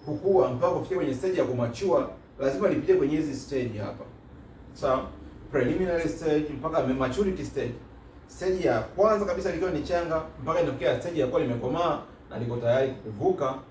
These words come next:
kuweza kufanyiwa fertilization au urutubishwaji na ujauzito kutokea. Kwa hiyo hizi stage ni stage, eh, kuu mbili ambazo wanawake wote lazima wazipitie kwenye, ah, had-, ada zao za kike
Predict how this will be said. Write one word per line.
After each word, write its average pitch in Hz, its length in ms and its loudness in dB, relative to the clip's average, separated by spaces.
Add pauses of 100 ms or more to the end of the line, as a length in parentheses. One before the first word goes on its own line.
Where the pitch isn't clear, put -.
(240)
kuweza 123 300 2
kufanyiwa 123 580 -4
fertilization 113 640 -6
au 120 260 0
urutubishwaji 117 640 -2 (120)
na 101 220 -6 (300)
ujauzito 117 340 -4
kutokea. 123 440 -2 (840)
Kwa 139 100 -2
hiyo 147 120 4
hizi 208 260 0
stage 202 280 6
ni 147 120 0
stage, 180 440 0 (260)
eh, 156 260 6
kuu 202 160 4
mbili 185 280 2
ambazo 127 440 2 (260)
wanawake 151 380 2
wote 185 340 6
lazima 151 360 -2 (140)
wazipitie 131 640 -6 (160)
kwenye, 127 420 -2 (160)
ah, 117 340 4
had-, 139 320 0
ada 120 160 6
zao 131 220 4
za 120 100 -2
kike 113 380 -8